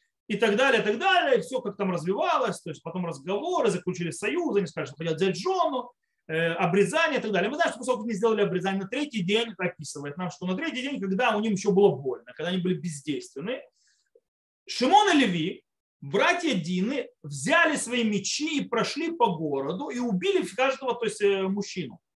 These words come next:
То есть не мужчину, а каждого, э, скажем так, э,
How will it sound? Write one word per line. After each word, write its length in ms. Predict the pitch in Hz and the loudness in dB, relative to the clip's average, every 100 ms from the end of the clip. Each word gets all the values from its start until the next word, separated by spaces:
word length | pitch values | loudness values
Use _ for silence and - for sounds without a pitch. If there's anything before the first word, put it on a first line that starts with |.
| _ _ _ _ _ _ | _ _ _ _ _ _
То 60 | 160 | -4
есть 100 | 170 | 0
не 60 | |
мужчину, 240 | 208 202 254 | 0 0 0
а 40 | |
каждого, 760 | 254 233 202 220 196 175 170 180 | 2 0 2 2 2 2 0 -2
э, 280 | 175 180 - | -4 -8 -14
скажем 240 | - 190 180 | -12 -8 -4
так, 140 | - - - _ _ | -6 -8 -20 _ _
э, 500 | 170 165 175 175 170 | -6 -2 0 0 0